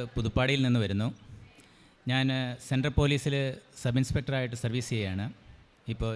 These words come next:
ചെന്നൈയിൽ നിന്നാണ് വരുന്നത്. അമ്മ എൻ്റെ ജീവിതത്തിൽ ഒരുപാട് അനുഗ്രഹങ്ങൾ നൽകിയിട്ടുണ്ട്. അതിലേറ്റവും പ്രധാനപ്പെട്ടത് രണ്ടായിരത്തി ഇരുപതിൽ എൻ്റെ പോസ്റ്റിംഗ് ഞാൻ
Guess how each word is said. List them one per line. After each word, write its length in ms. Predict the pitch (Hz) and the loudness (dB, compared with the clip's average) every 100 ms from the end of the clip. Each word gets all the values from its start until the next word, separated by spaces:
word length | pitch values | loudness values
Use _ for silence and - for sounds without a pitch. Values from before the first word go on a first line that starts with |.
| - | -4
ചെന്നൈയിൽ 260 | 117 120 139 | 0 2 2
നിന്നാണ് 200 | 131 117 110 | 2 2 0
വരുന്നത്. 300 | 104 104 135 - - - - - - - - - _ _ _ _ _ _ _ _ _ _ _ _ _ _ _ _ _ - - - _ _ - - 127 | -2 -2 -6 -10 -20 -20 -20 -20 -20 -20 -20 -20 _ _ _ _ _ _ _ _ _ _ _ _ _ _ _ _ _ -20 -20 -20 _ _ -20 -4 2
അമ്മ 140 | 151 170 170 - 165 | 4 4 0 -4 -2
എൻ്റെ 120 | 147 156 | 0 2
ജീവിതത്തിൽ 420 | 156 160 156 165 160 156 127 | 0 0 -2 0 -2 -2 -2
ഒരുപാട് 340 | 139 156 175 165 | 2 4 4 4
അനുഗ്രഹങ്ങൾ 400 | 151 156 151 151 | 4 4 4 2
നൽകിയിട്ടുണ്ട്. 500 | 135 117 117 101 90 - - - - - - - - - _ _ _ _ - - _ - - 131 | 2 0 -2 -4 -6 -10 -20 -20 -20 -20 -20 -20 -20 -20 _ _ _ _ -20 -20 _ -20 -10 -2
അതിലേറ്റവും 400 | 139 143 143 165 | 0 0 2 4
പ്രധാനപ്പെട്ടത് 680 | 156 143 156 151 151 131 131 131 - - - - - - - - - - - - | 4 4 2 0 -2 -2 -4 -6 -14 -20 -20 -20 -20 -20 -20 -20 -20 -20 -10 -2
രണ്ടായിരത്തി 360 | 139 156 160 165 | 2 2 4 4
ഇരുപതിൽ 260 | 165 175 170 | 4 2 0
എൻ്റെ 140 | 165 165 | 0 0
പോസ്റ്റിംഗ് 540 | 151 165 - 175 165 160 - - - _ _ - - - - - | 2 0 2 2 2 -2 -8 -20 -20 _ _ -20 -20 -20 -20 -4
ഞാൻ 120 | 139 | 0